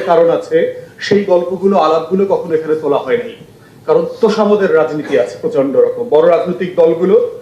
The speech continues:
যারা সাকসেসিভলি রা-, রাষ্ট্র চালিয়েছে গত তেপ্পান্ন বছর, তারা বরাবরই ভারত তোষণ করে, ভারতের তোষামোদি করে, দালালি করে কিভাবে ক্ষমতায় থাকা যায় সেটা চেষ্টা করেছে।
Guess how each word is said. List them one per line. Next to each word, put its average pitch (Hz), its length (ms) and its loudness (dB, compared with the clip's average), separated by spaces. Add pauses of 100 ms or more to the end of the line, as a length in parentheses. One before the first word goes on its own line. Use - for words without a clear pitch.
(440)
যারা 147 220 2
সাকসেসিভলি 196 640 0
রা-, 151 260 2
রাষ্ট্র 151 260 -6
চালিয়েছে 175 420 0
গত 165 220 0
তেপ্পান্ন 175 380 0
বছর, 165 300 2 (540)
তারা 160 160 4
বরাবরই 196 540 2 (100)
ভারত 180 200 2 (140)
তোষণ 190 340 0
করে, 170 440 2
ভারতের 170 340 2 (120)
তোষামোদি 170 440 -2
করে, 160 260 -2
দালালি 165 460 2
করে 160 400 2 (240)
কিভাবে 196 280 2
ক্ষমতায় 185 380 0
থাকা 175 260 -4
যায় 202 140 0
সেটা 185 180 -8
চেষ্টা 160 260 -8
করেছে। 135 400 -6